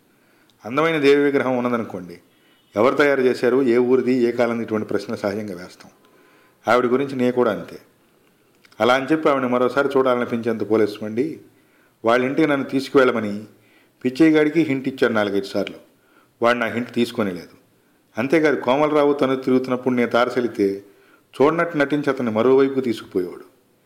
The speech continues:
ఇంకా ఆవిడని చూడాలంటే ఏదో పని పెట్టుకుని అటువైపు వెళ్ళి తచ్చాడమో, ఏదో మెష్ పెట్టుకుని వాళ్ళ ఇంటికి వెళ్ళడమో చెయ్యాలి.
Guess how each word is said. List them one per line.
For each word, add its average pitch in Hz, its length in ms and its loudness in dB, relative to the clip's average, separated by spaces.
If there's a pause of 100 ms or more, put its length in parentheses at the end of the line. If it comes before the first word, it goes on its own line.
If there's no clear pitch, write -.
(360)
ఇంకా 131 200 -2
ఆవిడని 131 200 0
చూడాలంటే 151 480 2
ఏదో 139 220 4
పని 135 180 0
పెట్టుకుని 135 300 0
అటువైపు 120 340 2
వెళ్ళి 113 240 0
తచ్చాడమో, 110 480 -2 (640)
ఏదో 127 220 2
మెష్ 131 240 -2
పెట్టుకుని 143 280 0
వాళ్ళ 120 180 2
ఇంటికి 120 220 -2
వెళ్ళడమో 117 320 0
చెయ్యాలి. 90 400 -8